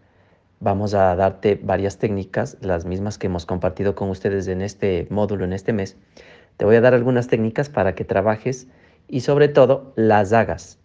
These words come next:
las ejercites. Hecho de trabajar en el espejo y comienza a hacer la técnica, la dos, trabaja la de la respiración, trabaja la de la visualización.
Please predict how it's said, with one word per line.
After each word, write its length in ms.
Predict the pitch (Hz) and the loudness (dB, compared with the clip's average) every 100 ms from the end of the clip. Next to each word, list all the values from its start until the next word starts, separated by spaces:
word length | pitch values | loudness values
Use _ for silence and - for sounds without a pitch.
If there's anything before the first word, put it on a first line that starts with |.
| - | -8
las 420 | 107 104 98 - | -2 0 0 -2
ejercites. 1000 | 120 98 101 - - 127 - - - - _ _ - - _ | -4 -2 -4 -4 -6 -8 -8 -14 -16 -20 _ _ -20 -20 _
Hecho 320 | 113 117 127 | 0 2 4
de 140 | 113 104 | 4 4
trabajar 520 | 107 90 85 - 98 | 2 2 2 2 2
en 120 | 104 | 2
el 100 | 104 | -2
espejo 540 | 107 - 127 - 131 - _ _ _ _ _ _ _ | -4 0 -2 0 -8 -10 _ _ _ _ _ _ _
y 180 | 117 113 | -6 0
comienza 520 | 110 107 117 113 127 | 0 2 0 2 0
a 20 | |
hacer 240 | 113 110 | 2 0
la 320 | 101 95 80 - | 2 0 0 -2
técnica, 720 | 104 101 101 - 101 98 - - - | -2 -2 -4 -2 0 2 -2 -10 -8
la 160 | 80 | -2
dos, 540 | 95 123 127 120 113 - | 2 4 4 2 0 -10
trabaja 440 | - 92 92 - | -4 -2 -2 -2
la 120 | 92 | -2
de 80 | 87 | -2
la 140 | 85 | -2
respiración, 840 | 82 82 92 87 85 120 127 120 117 - - - - | -4 -6 -6 -6 -2 0 0 0 -6 -14 -20 -20 -2
trabaja 400 | 110 107 110 110 | 2 4 2 2
la 160 | 104 | 2
de 100 | 98 | 2
la 140 | 95 87 | 0 -2
visualización. 960 | 90 92 92 - 90 123 127 127 123 | -6 -6 -6 -6 -4 0 2 0 -6